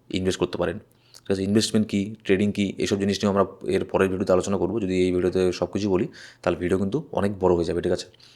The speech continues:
এবার সবার প্রথমে আপনি যদি ট্রেডিং করতে চান তাহলে আপনাকে কী করতে লাগবে? তাহলে আপনাকে একটা এক্সচেঞ্জ ক্রিয়েট করতে লাগবে। এবার এক্সচেঞ্জের মধ্যে এখানে অনেক কিছু, অনেক সময় কী হয়, স্ক্যাম হয়ে যায়।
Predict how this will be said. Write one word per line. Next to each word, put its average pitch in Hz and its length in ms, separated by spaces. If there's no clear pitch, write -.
এবার 123 200
সবার 120 240
প্রথমে 127 420
আপনি - 220
যদি 117 100
ট্রেডিং 110 200
করতে 104 240
চান 104 140
তাহলে 98 180
আপনাকে 98 240
কী 110 120
করতে 107 220
লাগবে? 90 200
তাহলে 107 220
আপনাকে 110 220
একটা 110 160
এক্সচেঞ্জ 104 460
ক্রিয়েট 90 200
করতে - 200
লাগবে। 82 220
এবার 120 160
এক্সচেঞ্জের 143 400
মধ্যে 131 200
এখানে 127 160
অনেক 113 160
কিছু, 120 540
অনেক 101 260
সময় 107 200
কী 107 120
হয়, 104 160
স্ক্যাম 95 240
হয়ে 85 120
যায়। 87 140